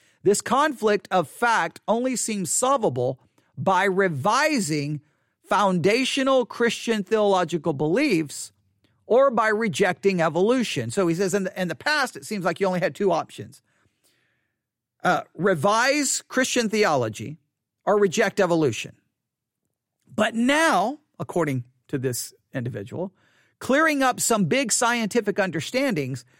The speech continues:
we now, we know that's, that all four of these things can be true at the same time,"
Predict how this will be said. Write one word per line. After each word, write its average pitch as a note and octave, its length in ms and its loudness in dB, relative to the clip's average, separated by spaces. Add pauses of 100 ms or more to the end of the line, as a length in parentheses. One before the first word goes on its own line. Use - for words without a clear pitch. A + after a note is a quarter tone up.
(220)
we F#3 180 2
now, G#3+ 640 2
we G3+ 180 0
know A#3+ 280 4
that's, F3+ 420 -2 (240)
that G3 460 0 (160)
all C4+ 420 4
four C4+ 420 2
of G#3+ 120 0
these A3+ 280 -4
things F#3+ 520 -2 (200)
can G#3 200 0
be G3+ 160 2
true B3+ 560 -2 (120)
at G#3 280 -2
the A3 120 2
same G#3+ 760 -2 (400)
time," C#3+ 580 -2